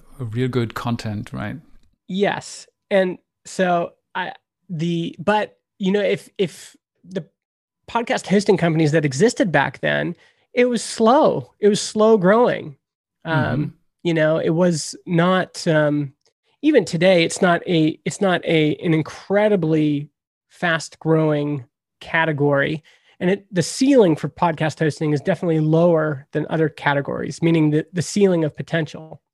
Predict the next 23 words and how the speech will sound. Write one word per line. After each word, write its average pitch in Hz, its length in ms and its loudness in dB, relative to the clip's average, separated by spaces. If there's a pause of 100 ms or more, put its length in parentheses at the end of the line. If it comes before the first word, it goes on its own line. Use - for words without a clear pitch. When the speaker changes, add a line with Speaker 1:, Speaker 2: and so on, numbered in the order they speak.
(540)
Speaker 1:
Ah, 117 340 -6
the, 117 180 -4
the 113 180 -4
potential 127 440 -2
upside, 104 500 -6
yeah. 113 180 -6 (680)
Speaker 2:
The 147 80 -10
potential 170 480 -2
upside, 143 540 -4
yeah. 165 200 -2 (640)
So, 165 460 -2 (340)
uh, 160 360 -2 (580)
but 190 300 -4 (200)
it's 180 240 -2
definitely, 175 1160 0 (260)
there's 170 200 -4
definitely 214 320 0
more 208 440 -2 (340)
folks 185 420 -4
willing 180 360 4
to - 160 -8
pay 160 440 0
today 147 760 -2